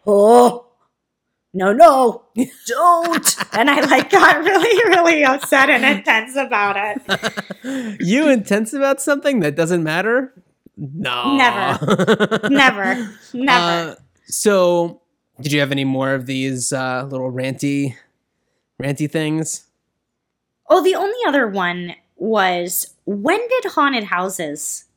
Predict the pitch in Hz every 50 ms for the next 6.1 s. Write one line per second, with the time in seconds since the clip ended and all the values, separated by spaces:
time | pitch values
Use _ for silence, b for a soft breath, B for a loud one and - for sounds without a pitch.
0 | _ 190 180 240 226 - - 226 214 208 214 214 - - - - - - 156 98
1 | 101 - 50 _ _ _ _ _ _ _ _ _ _ _ _ B B B B B
2 | B _ - 147 139 127 123 143 139 131 120 - 143 131 127 127 131 - - 131
3 | 131 131 135 123 131 131 127 135 139 139 127 - - 127 - 139 135 131 - 131
4 | 127 127 123 123 - - 131 - 143 131 127 - - 139 135 - - - - -
5 | - 233 233 233 - - 339 320 - - 185 165 160 151 147 147 147 143 147 143
6 | - -